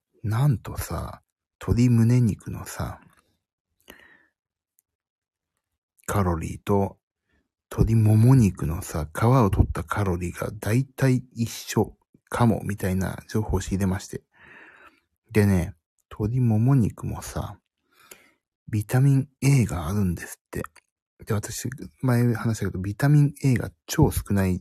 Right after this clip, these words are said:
人間だからさ、取れてない人間だから、え？じゃあ胸肉無理して食わなくてよくね？っていう。もも肉でええんちゃうの？ってちょっと思ってるんですよ。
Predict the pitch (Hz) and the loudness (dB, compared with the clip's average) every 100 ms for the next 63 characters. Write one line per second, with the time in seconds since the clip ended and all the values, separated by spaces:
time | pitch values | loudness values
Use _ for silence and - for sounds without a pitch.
0 | - 101 92 95 92 92 - 101 - - | -4 -2 -2 -2 -6 -8 -10 -10 -12 -16
1 | _ - 104 95 - 98 92 98 98 104 | _ 0 0 0 -2 0 0 -2 -4 -6
2 | - - - - - - - - - _ | -10 -12 -16 -20 -20 -18 -18 -20 -20 _
3 | 120 131 - _ _ - 98 92 98 127 | 2 2 -2 _ _ -14 -6 -2 2 4
4 | 151 127 98 95 113 113 92 - - 98 | 4 2 0 0 0 0 -4 -6 -2 -2
5 | 87 - 90 95 101 107 123 - - - | -2 -4 -6 -4 -2 -4 -6 -12 -14 -14
6 | _ _ _ _ - _ - 107 117 139 | _ _ _ _ -20 _ 0 4 6 6
7 | 120 92 92 - - 131 127 92 85 - | 4 0 -4 -2 2 2 2 -2 -2 -4
8 | 101 - - - - 90 95 - - - | -8 -10 -10 -8 -4 -2 -2 -4 -6 -8
9 | - 92 - 101 | -8 -10 -6 -6